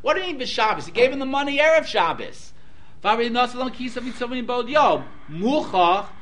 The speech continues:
de mishum shlichus chashiv hamashaleach. It's, it's not the tiktuk, so it, it means he did it. Uh, chashuv, I would say, sha'asam shaleach be'ez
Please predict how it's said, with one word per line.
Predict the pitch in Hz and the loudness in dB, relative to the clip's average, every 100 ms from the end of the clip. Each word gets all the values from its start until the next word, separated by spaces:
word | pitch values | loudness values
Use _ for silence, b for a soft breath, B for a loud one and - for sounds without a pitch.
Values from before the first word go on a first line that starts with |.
| B - | B -6
de | 170 | -4
mishum | 170 165 156 - - 220 226 233 240 233 - | -2 -4 -8 -8 0 2 2 -2 -4 -6 -10
shlichus | - - 170 208 233 220 214 214 208 - | -12 -12 -6 -4 -4 -6 -4 -2 -4 -8
chashiv | - 190 214 - 196 | -4 -2 -2 -4 -8
hamashaleach. | 170 160 151 - 147 151 160 196 214 196 190 - - - - - - - - - - - - - - - - | -8 -8 -8 -8 -6 -6 -4 -2 0 0 -2 -6 -14 -14 -14 -14 -14 -14 -14 -14 -14 -14 -14 -14 -14 -14 -12
It's, | - | -12
it's | - - | -12 -12
not | 175 151 127 - | -12 -12 -12 -12
the | 196 | -10
tiktuk, | 185 113 - | -10 -10 -12
so | 113 113 b b 160 | -12 -12 b b -12
it, | 180 | -10
it | 202 | -4
means | 226 247 | -4 -2
he | 196 | -4
did | 185 220 247 | -6 -2 -2
it. | 180 - - B B - | -2 -6 -12 B B -12
Uh, | 160 - 170 - | -12 -12 -14 -4
chashuv, | 202 220 208 185 - | 0 0 0 -2 0
I | 185 | -2
would | 208 | -2
say, | 180 147 | -4 -6
sha'asam | 151 180 214 208 190 175 | -4 2 2 2 -4 -4
shaleach | 175 170 247 277 185 175 - | -4 0 2 2 2 -2 -6
be'ez | 170 - 185 202 202 | -8 -4 -2 -2 -6